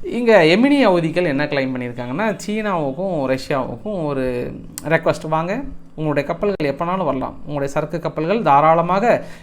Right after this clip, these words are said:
எங்க எல்லை பகுதியில் வரலாம், உங்களை சிறப்பு, சிவப்பு கம்பளம் விரித்து நாங்கள் வரவேற்கிறோம், water is fine,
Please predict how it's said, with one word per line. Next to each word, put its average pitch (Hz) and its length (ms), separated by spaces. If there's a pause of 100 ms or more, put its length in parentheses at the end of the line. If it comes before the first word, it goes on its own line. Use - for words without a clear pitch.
எங்க 151 180
எல்லை 180 220
பகுதியில் 170 300
வரலாம், 175 200
உங்களை 175 220
சிறப்பு, 185 440
சிவப்பு 269 400
கம்பளம் 175 460
விரித்து 247 340
நாங்கள் 151 300
வரவேற்கிறோம், 139 800
water 220 260
is - 240
fine, 226 500